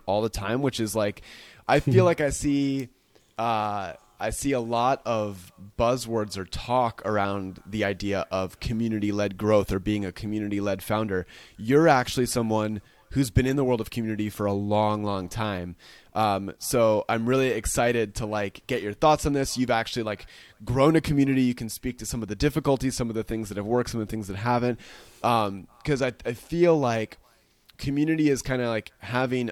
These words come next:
Speaker 1: a peak moment right now. Like, if you're, if you're on
Speaker 2: <laughs>
Speaker 1: LinkedIn at all, like,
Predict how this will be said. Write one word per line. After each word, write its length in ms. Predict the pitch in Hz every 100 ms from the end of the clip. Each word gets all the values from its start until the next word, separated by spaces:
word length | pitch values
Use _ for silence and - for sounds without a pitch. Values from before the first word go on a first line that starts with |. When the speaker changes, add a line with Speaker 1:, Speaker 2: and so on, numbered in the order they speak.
| -
Speaker 1:
a 100 | 98 _
peak 380 | - 131 143 -
moment 420 | 110 107 127 156
right 220 | 156 170 165
now. 280 | 170 180
Like, 280 | 175 120 110 -
if 140 | 113
you're, 200 | 117 113
if 160 | 117 110
you're 160 | 110 -
on 120 | 113
Speaker 2:
<laughs> 0 |
Speaker 1:
LinkedIn 480 | 120 113 - 110 117
at 80 | 139
all, 320 | 139 147 139
like, 240 | 110 107